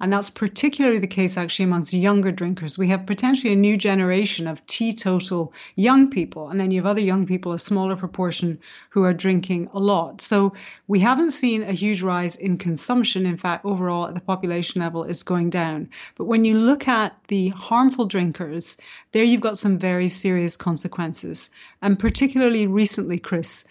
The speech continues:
So during the pandemic, we've seen some of the highest level, in fact, the highest recorded ever levels of directly alcohol-caused deaths. So in twenty twenty, there were around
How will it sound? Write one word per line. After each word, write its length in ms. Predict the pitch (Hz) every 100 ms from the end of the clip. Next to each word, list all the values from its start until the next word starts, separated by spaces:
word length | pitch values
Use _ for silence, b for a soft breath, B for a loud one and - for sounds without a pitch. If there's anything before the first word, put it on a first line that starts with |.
| B
So 180 | - -
during 380 | 190 233 254 269
the 80 | 262
pandemic, 720 | 254 220 202 202 185 165 -
we've 180 | 190 185
seen 220 | - 196
some 260 | 185 226 214
of 60 |
the 80 | 196
highest 560 | - - 226 220 220 -
level, 300 | 185 170 185
in 120 | 202
fact, 200 | 220 196
the 100 | 208
highest 540 | - - 226 254 254
recorded 520 | 240 - 214 202 185 -
ever 300 | 226 233 247
levels 480 | 202 170 170 170 165
of 180 | 180 -
directly 380 | 202 240 254 226
alcohol-caused 960 | 196 185 185 180 180 - 180 175 160
deaths. 640 | 160 170 160 - - - - b b b b
So 300 | - 208 190
in 180 | 196 208
twenty 340 | - 262 254
twenty, 480 | 226 220 202 185 185
there 140 | 185 180
were 200 | 180 180
around 400 | 185 180 175